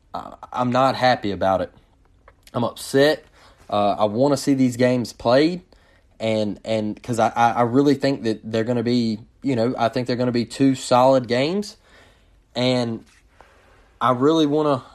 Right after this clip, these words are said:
<laughs> I really don't want these kids to, to, to get heartbroken over a forfeit. You know, I don't wanna see a, a Michigan upset a Georgia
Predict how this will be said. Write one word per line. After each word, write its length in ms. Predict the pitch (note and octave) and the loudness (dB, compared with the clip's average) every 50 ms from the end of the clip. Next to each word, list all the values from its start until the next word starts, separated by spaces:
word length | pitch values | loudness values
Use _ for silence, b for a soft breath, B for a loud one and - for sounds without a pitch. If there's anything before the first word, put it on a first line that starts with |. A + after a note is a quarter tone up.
| _ _ _ - | _ _ _ -6
<laughs> 640 | - - - - - - _ _ _ _ _ _ - | -6 -6 -6 -10 -12 -14 _ _ _ _ _ _ -4
I 40 | A#2+ | -2
really 320 | B2 C3+ D#3+ E3 E3 D3 | 0 2 2 4 2 2
don't 260 | C3 C#3 C#3+ D#3 - | 2 2 2 2 2
want 320 | B2 C#3 C#3 C3+ - - A#2 | 0 -2 -2 -4 -4 -6 -2
these 240 | B2 B2+ B2+ B2+ | -2 -2 -2 -2
kids 580 | - - - C3+ C3 C3 B2+ A2 G#2 - - - _ _ _ _ _ _ - | -6 -2 0 2 2 2 0 -2 -6 -10 -14 -16 _ _ _ _ _ _ -8
to, 300 | - C3 B2 A2+ G#2+ - - - | -4 -2 -2 -2 -2 -6 -12 -6
to, 280 | - A#2+ A2+ G#2 - b b b b b b b b b b _ _ _ _ _ _ _ _ _ _ _ - | -4 -2 -2 -2 -4 b b b b b b b b b b _ _ _ _ _ _ _ _ _ _ _ -8
to 140 | - C3 | -6 -2
get 160 | B2+ C#3 C3+ - | 0 0 0 0
heartbroken 600 | - C#3 C#3+ D3 - - A#2 A#2 A2+ - A#2 G#2+ | 2 2 2 2 2 2 0 0 0 0 -2 -2
over 240 | G#2+ G#2+ G2 G#2 G2 | -2 -2 0 0 -2
a 60 | F#2 | -2
forfeit. 600 | - - - B2 A2+ G#2 - - G#2+ G#2 G2+ - | -2 -4 -4 -2 -2 -4 -2 -2 -2 -2 -2 -4
You 80 | A#2 A#2+ | -6 -2
know, 80 | A#2+ A#2+ | 0 2
I 140 | B2 C3+ | 2 2
don't 200 | C3+ D3 E3 E3 | 4 2 2 2
wanna 160 | D3 D3+ D3 C3+ | 0 -2 -2 -2
see 220 | - D#3 D3+ C#3+ | -2 0 0 2
a, 160 | A#2+ G#2+ - b b b b b | 0 0 -2 b b b b b
a 120 | - B2 A#2+ | -2 0 0
Michigan 600 | A#2+ B2 C#3+ D#3+ D3 - C3+ A#2 A#2+ A#2+ A#2 A2 - | 2 2 2 2 0 -2 -6 -6 -6 -6 -6 -2 0
upset 400 | C3+ D#3 D3+ - - D#3+ C#3+ B2+ | 0 0 0 -2 -2 0 0 0
a 80 | A2+ | 0
Georgia 560 | A2 G#2+ B2+ C#3+ D3 C#3+ C3+ A2+ A2 G#2+ G2+ | 0 2 2 4 4 4 2 2 -2 -4 -4